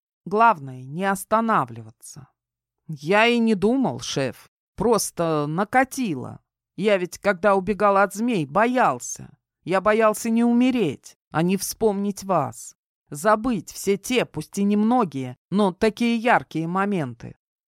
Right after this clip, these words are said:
Но ты не умер, удачливый гадёныш. Я бы сказал, продуманный. О пещере я знал давно,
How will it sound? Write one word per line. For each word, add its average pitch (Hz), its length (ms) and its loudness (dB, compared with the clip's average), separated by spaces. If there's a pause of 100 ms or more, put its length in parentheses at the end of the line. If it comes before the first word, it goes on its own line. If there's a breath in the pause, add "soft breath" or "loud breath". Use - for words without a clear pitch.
(200)
Но 170 260 2
ты 240 320 0
не 160 240 0
умер, 156 680 0 (160)
удачливый 147 800 -2
гадёныш. 139 800 -4 (580)
Я 226 200 0
бы 185 100 -4
сказал, 160 480 0
продуманный. 139 1160 -2 (220)
О 185 120 -2
пещере 220 540 0
я 170 180 4
знал 214 280 0
давно, 214 580 0